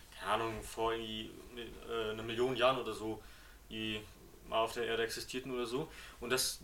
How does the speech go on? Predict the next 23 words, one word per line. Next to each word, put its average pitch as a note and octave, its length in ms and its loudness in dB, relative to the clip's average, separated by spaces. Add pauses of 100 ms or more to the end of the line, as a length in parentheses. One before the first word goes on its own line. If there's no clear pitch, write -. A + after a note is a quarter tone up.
(120)
die A#2+ 60 -8
könnten C#3+ 260 0
halt C3+ 120 2
so C3 120 6
komplett D3+ 480 4
anders D3+ 220 2
sein D3 240 4
als B2+ 180 0
das, C#3 220 -2
was C3 100 -2
wir B2+ 80 -4
bisher C3 240 0
alles A#2+ 220 0
kennen. C#3+ 360 2 (280)
Und A2+ 60 -2
wenn B2 280 -2
so A#2 80 2
eine, B2+ 240 4
zum C3 140 -6
Beispiel B2 200 -2
so A#2+ 80 -2
eine A#2+ 140 2
neue B2 360 2